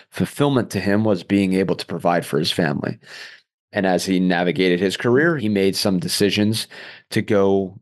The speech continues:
further and further into vocation without sacrificing compensation by becoming a full-time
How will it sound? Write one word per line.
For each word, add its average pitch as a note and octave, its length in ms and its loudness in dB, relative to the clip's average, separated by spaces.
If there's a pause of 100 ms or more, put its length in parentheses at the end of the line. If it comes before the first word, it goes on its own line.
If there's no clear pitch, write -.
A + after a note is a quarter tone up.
further A#2 380 2
and F#2 120 -2
further A2+ 460 2
into G2+ 380 -2
vocation F#2+ 920 0 (340)
without F#2 400 0
sacrificing F2+ 680 -2
compensation F#2 760 0
by F#2 220 2
becoming F#2 420 0
a F2+ 60 0
full-time E2+ 640 -2